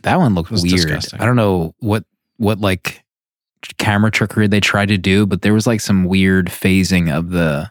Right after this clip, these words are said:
Speaker 1: tendrils that just didn't look, I don't know, where did I watch this? I think it was Shudder. I saw some people tag their, first of all, so many people tagged their reviews. Like, there was th-, three to four pages I had to sift through of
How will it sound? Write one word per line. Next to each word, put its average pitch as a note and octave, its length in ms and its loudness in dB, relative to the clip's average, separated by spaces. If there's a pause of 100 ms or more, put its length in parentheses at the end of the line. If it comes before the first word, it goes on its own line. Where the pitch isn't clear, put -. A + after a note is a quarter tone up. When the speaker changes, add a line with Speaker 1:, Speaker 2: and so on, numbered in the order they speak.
(220)
Speaker 1:
tendrils F2+ 500 0
that - 140 -2
just G2+ 200 -2
didn't A#2 260 2
look, F#2+ 160 0 (480)
I - 80 -2
don't C3 160 0
know, F#2+ 60 -6
where A2+ 180 2
did C#3+ 80 4
I A#2+ 80 2
watch F2+ 300 -2
this? - 180 -8
I G2 60 -4
think A2+ 180 -2
it A#2+ 60 0
was - 360 -6
Shudder. - 540 -4 (680)
I C#3 40 0
saw A3 140 0
some D#3 120 2
people A2+ 180 2
tag G2+ 240 -2
their, G2 180 -2
first A3 200 -2
of B2 60 0
all, G2+ 160 -2 (240)
so - 160 -2
many D3 160 4
people A2 200 2
tagged F#2 280 0
their F#2 140 2
reviews. E2 560 0 (520)
Like, G2 140 0
there G2 100 4
was F#2 260 -2
th-, G2+ 340 -8
three A#2+ 240 0
to G#2+ 60 2
four G2 180 0
pages F2+ 320 0
I F2 40 0
had E2 60 0
to E2 100 0
sift - 260 -2
through E2+ 260 2
of D#2+ 220 -10